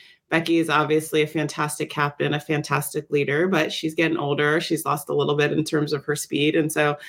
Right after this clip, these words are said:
I don't think, um, I don't think, like, this transition is unwarranted. Um, I, my gut is that Vlatko wishes he had a little more time. Um, but, like, you don't have the luxury of time,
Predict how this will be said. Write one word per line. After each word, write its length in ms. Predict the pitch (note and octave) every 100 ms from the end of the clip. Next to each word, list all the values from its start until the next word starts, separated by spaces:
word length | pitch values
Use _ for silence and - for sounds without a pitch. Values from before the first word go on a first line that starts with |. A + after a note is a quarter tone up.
| - - -
I 60 | D#3
don't 360 | D#3+ D3 -
think, 400 | - D3+ D#3 E3 -
um, 500 | D3+ C#3+ C#3+ C#3+ D3 _ _ _ _ _ _ _ - - -
I 40 |
don't 200 | D#3 D#3+
think, 240 | D#3+ D#3+ D#3+
like, 160 | D#3
this 160 | D3+ -
transition 600 | - D3 C#3+ D3 D3+ D#3
is 320 | D3 D3 - -
unwarranted. 720 | D3 D3 C#3 C#3 D3 F3+ C4 F4+ A#3+ -
Um, 420 | D#3 D3+ D3 D3 - - - _ -
I, 200 | E3 -
my 180 | D#3+ E3
gut 320 | D#3+ D3+ D#3+
is 200 | E3 D3+
that 240 | D#3 D3+ -
Vlatko 420 | - - - D3
wishes 300 | D3 D3+ D3
he 80 | D3+
had 100 | C#3+
a 60 |
little 180 | D3 C#3+
more 140 | C#3+
time. 560 | C#3+ C#3+ D3 D#3+ G#3+ G#3+
Um, 640 | E3+ E3 E3 E3 D#3+ E3 -
but, 260 | - E3+ D#3+
like, 380 | E3 D#3 - _ _ _ _ _ _ _
you 240 | D3 D3
don't 140 | D#3+ F3+
have 160 | F#3
the 40 | E3+
luxury 400 | D#3+ D3+ D3+ D3
of 140 | C#3+
time, 480 | - C#3+ C3+ E3 A3+